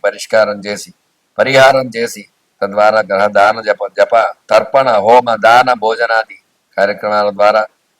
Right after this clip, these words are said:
గ్రహానుకూలత చేకూర్చి మీకు చక్కగా మీకు శుభాన్ని చేకూర్చడానికి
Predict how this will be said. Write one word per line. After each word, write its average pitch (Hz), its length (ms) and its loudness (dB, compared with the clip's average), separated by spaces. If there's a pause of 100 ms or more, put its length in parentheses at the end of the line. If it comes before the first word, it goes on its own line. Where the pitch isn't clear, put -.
(160)
గ్రహానుకూలత 127 680 2 (140)
చేకూర్చి 104 500 -14 (440)
మీకు 120 260 -12
చక్కగా 113 380 -2 (600)
మీకు 101 280 -20 (680)
శుభాన్ని 113 420 -2 (140)
చేకూర్చడానికి 104 760 -8